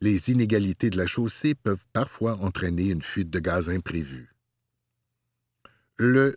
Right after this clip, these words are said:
T P M S. Le système T P M S, Tire Pressure Monitoring System,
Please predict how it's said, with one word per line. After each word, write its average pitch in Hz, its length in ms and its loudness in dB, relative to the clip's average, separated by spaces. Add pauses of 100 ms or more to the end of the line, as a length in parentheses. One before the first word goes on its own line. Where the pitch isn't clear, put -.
(160)
T 160 100 4
P - 320 0
M 98 200 2
S. - 520 -6 (920)
Le 147 140 2
système 220 540 2
T - 160 0
P 135 180 4
M 110 160 4
S, - 420 -2 (320)
Tire 147 460 4
Pressure 117 560 2
Monitoring 110 800 2
System, 240 640 -2